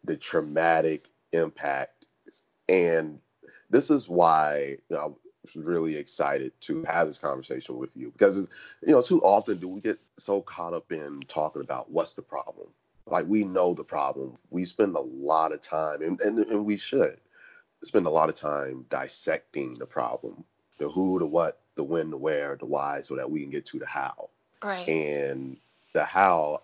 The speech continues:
Speaker 1: I, in our conversation, I guess, is the, the mitigating the traumatic impacts. And I will say, I'm, it makes me happy to see people, or there being a growing conversation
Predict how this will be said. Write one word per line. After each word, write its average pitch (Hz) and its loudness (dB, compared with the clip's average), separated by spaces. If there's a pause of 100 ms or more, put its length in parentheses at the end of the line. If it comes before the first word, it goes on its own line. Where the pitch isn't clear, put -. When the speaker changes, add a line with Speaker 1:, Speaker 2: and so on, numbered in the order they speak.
Speaker 1:
I, 78 -4 (140)
in 76 -4
our 85 0
conversation, 71 -8
I - -6
guess, - 0
is 67 -6
the, 73 -6
the 78 -2
mitigating 71 -6
the 73 -8
traumatic 69 -6
impacts. 85 -2
And 80 -2 (300)
I 87 6
will 92 4
say, 90 4
I'm, 78 2 (320)
it 80 0
makes 104 4
me 87 0
happy 73 -4 (220)
to 69 -8
see 73 -6 (480)
people, 73 -2 (380)
or 80 2
there 90 6
being 87 0
a 71 -6
growing 82 2
conversation 78 -2